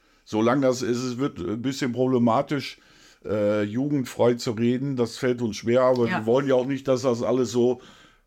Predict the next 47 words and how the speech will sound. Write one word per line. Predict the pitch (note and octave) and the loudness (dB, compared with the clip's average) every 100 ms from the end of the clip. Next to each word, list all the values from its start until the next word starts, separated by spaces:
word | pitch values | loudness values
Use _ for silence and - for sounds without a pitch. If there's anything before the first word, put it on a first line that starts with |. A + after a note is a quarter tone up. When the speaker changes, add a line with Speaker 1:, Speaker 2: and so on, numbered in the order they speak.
| _ _ | _ _
Speaker 2:
Das | A#3+ | -4
muss | B3 F4 | 0 0
schon | - | 0
authentisch | F4+ G4+ B3+ A3+ A#3+ B3+ | -2 -2 -2 -2 -2 -6
sein, | C#3+ | -2
Speaker 1:
Ja, | C#3 B2 | 2 2
Speaker 2:
ne? | A2 | 2
Speaker 1:
aber | B2+ C3+ | 2 2
es, | C3 A2+ | 2 0
es | G2+ A#2 - | -4 -4 0
darf | C3 C3 | 0 2
auch | C3+ | 0
nicht | C3+ C3+ G2+ | 0 -2 -2
ein | B2+ | -2
Gepiepse | A#2 - C#3 - - | -4 -6 -10 -4 -4
dann | F2+ F2+ | -2 -2
halt | F2 F2 D#2+ | -2 -4 -4
werden, | D#2 D#2 | -6 2
Speaker 2:
Nee, | A#3+ B3 | 2 4
Speaker 1:
ne? | |
Speaker 2:
das | A3+ A3 | 2 0
wollen | G#3+ G3 | 0 2
wir | D#3+ | 0
auch | F3 | 0
nicht. | F3 | -4
Das | F#3 | -6
ist | E3 | -4
auch | E3+ | -4
Speaker 1:
Genau, | A2 A2 | -2 0
Speaker 2:
Arbeit | G#2+ - D#3+ | 0 -2 -4
Speaker 1:
ne? | - | -6
Speaker 2:
und | |
wir | E3+ | -8
wollen | - C3+ | -10 -12
keine | F#3+ D3+ | -10 -6
Arbeit, | - - - | -2 -4 -4
von | F#3 | -8
daher, | F3 E3 F3+ D#3+ | -6 -6 -6 -2
ne? | C4 G#4 - - | -2 -2 -10 -8
Speaker 1:
Ja. | - - | -4 0
Speaker 2:
Also, | G3+ F#3+ E3+ | 2 0 -2
wir | G3+ | -2
werden | G#3 C4+ | 0 0
jetzt | C4 | 0
einfach | - A#3 A#3 | 0 0 -2
drauf | - F3+ - | -6 -8 -6
losquatschen. | G#3+ D#4 A#4 - E4 - G4+ | -2 0 0 0 0 0 -6